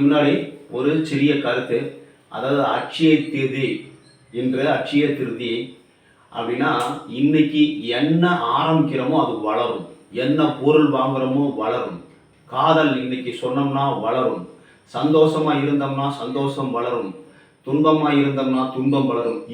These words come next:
இன்று என்ன கடைபிடிக்கிறீர்களோ அது நன்றாக நடப்பதற்கு வாய்ப்புண்டு. இன்றைக்கு கடன் வாங்காதீர்கள், கடன் வளரும். இன்னைக்கு நீங்க என்ன செய்யறீங்களோ அது வளரும், அவ்வளவுதான், வேற ஒன்றும் கிடையாது. நீங்க இன்னைக்கு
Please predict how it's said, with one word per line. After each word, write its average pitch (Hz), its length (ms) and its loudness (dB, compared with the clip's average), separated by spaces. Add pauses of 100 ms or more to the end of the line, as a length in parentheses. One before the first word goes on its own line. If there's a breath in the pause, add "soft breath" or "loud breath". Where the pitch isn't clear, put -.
இன்று 156 300 2 (260)
என்ன 160 280 2 (160)
கடைபிடிக்கிறீர்களோ 131 1300 2 (600 loud breath)
அது 147 180 2 (180)
நன்றாக 143 640 0
நடப்பதற்கு 127 680 -4
வாய்ப்புண்டு. 110 560 -6 (500 soft breath)
இன்றைக்கு 139 560 2 (240)
கடன் 151 400 4
வாங்காதீர்கள், 139 720 0 (140)
கடன் 135 340 0
வளரும். - 300 -6 (160)
இன்னைக்கு 139 340 0
நீங்க 113 160 -8 (120)
என்ன 175 120 2 (140)
செய்யறீங்களோ 135 540 0
அது 113 120 -4 (140)
வளரும், 123 340 -2 (160)
அவ்வளவுதான், 117 460 -4
வேற 127 120 0 (200)
ஒன்றும் - 400 4
கிடையாது. 120 360 -2 (540 loud breath)
நீங்க 143 200 6
இன்னைக்கு 131 220 0